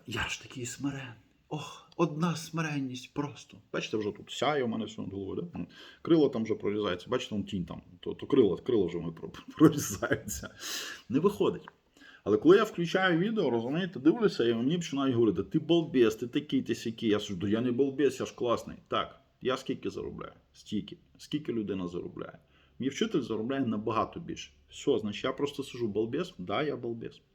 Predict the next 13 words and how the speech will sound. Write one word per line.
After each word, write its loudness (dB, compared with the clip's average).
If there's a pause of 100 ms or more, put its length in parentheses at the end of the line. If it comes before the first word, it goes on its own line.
(440)
"Значить, 0
я 2
не 2
знаю, 2
що -4
робити, -4
я -2
не 2
вмію 2
заробляти -4
гроші, -10
я -2
вчусь". -6